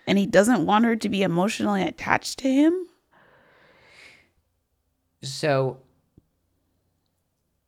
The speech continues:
Speaker 2: if I were her, I feel like I would be hurt. Uh, I, I, I'm sure he didn't mean it to be hurtful, but I,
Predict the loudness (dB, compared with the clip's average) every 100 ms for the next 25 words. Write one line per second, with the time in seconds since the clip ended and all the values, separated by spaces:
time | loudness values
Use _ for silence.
0 | _ -6 -4 0 2 4 2 0 -2 0
1 | 0 -4 -12 _ _ _ _ _ _ _
2 | -8 -6 -6 -4 -4 -4 -4 -4 -4 -8
3 | -8 -10 -12 _ _ _ -20 _ _ _
4 | _ _ _ _ _ _ -8 -4 -2 -4
5 | -8 _ _ _ -4 0 0 0 -4 -20
6 | _ _ _ _ _ _ _ _ -20 -20
7 | -20 -12 -10 -10 -14 -20 _ _ _ _
8 | _ -8 -8 -8 -6 -6 -4 -6 -6 -4
9 | -4 -4 -6 -8 -10 -8 -6 -6 -8 -8
10 | -8 -8 -10 _ _ _ _ -20 -8 -4
11 | -4 -6 _ _ _ _ _ _ _ _
12 | _ _ _ _ -8 -8 -8